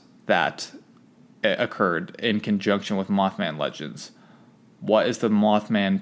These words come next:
pointing to? What is it, uh, p-, what is the portent that it's, it's pointing towards? It might be the, the crumbling infrastructure of rural America.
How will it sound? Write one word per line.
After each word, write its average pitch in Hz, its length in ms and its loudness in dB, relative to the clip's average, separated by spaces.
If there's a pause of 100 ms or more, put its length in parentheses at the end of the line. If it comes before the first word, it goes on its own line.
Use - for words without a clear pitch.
pointing 110 440 4
to? 62 220 -6
What 98 340 0
is 107 200 -6
it, 107 200 -2 (420)
uh, 87 320 0 (400)
p-, - 120 -10 (100)
what 110 180 4
is 113 120 0
the 107 80 0
portent 117 680 0
that 95 140 2
it's, - 280 -6 (260)
it's - 140 -8
pointing 107 440 2
towards? 87 540 -4 (1160)
It 175 100 4
might 117 240 4
be 131 160 6
the, 110 500 4
the 113 140 0
crumbling 113 680 2
infrastructure 104 1200 -2
of 98 240 -2
rural 98 340 2
America. 123 580 0